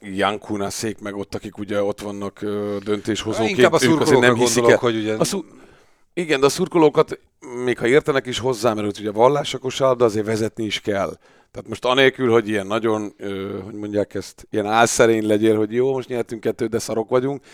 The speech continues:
Speaker 1: ezt úgy kell szerintem fölépíteni, ha már marketing zseni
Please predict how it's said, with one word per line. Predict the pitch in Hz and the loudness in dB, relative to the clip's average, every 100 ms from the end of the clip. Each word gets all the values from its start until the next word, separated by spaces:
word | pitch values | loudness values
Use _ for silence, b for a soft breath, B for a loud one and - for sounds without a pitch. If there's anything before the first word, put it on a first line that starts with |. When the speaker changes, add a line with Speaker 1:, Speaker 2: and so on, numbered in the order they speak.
| B B - | B B -10
Speaker 1:
ezt | 135 | -8
úgy | 131 | -6
kell | 156 | -8
szerintem | - 120 104 120 | -4 -4 -2 -4
fölépíteni, | 104 127 123 135 139 120 | 2 4 4 4 2 2
ha | |
már | 110 104 | 2 2
marketing | 107 113 - 117 120 107 | 2 2 2 -2 -2 -2
zseni | 101 110 107 | -2 -2 -2